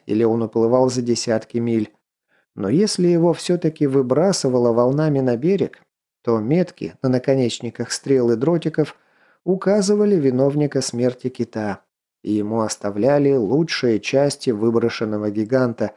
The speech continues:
и в первую очередь ус, как наиболее ценный продукт промысла для алиутов. Ваня ждал меня на берегу. Его байдарка, сделанная из деревянного каркаса и обтянутая кожами сивучей,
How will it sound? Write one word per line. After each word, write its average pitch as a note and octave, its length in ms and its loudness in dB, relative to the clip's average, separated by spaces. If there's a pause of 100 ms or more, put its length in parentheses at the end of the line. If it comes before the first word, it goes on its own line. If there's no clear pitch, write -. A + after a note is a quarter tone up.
(460)
и G#2+ 120 -2
в - 160 -10
первую E3 460 2
очередь C#3+ 720 -2 (100)
ус, A2+ 420 -4 (100)
как - 200 -8
наиболее G#2 480 -2
ценный C3 460 0
продукт A#2 560 -2
промысла A2+ 800 -4
для A2 180 -2
алиутов. G2+ 640 -10 (2250)
Ваня G#3 340 2
ждал F3+ 300 2
меня E3+ 300 2
на D3+ 100 4
берегу. C#3 580 0 (400)
Его C3 300 2
байдарка, C#3 560 2
сделанная C#3 560 2
из C3+ 80 2
деревянного C3+ 600 2
каркаса C3 640 -2
и B2 180 -4
обтянутая A#2 640 -2
кожами A2+ 500 0
сивучей, C3+ 720 -2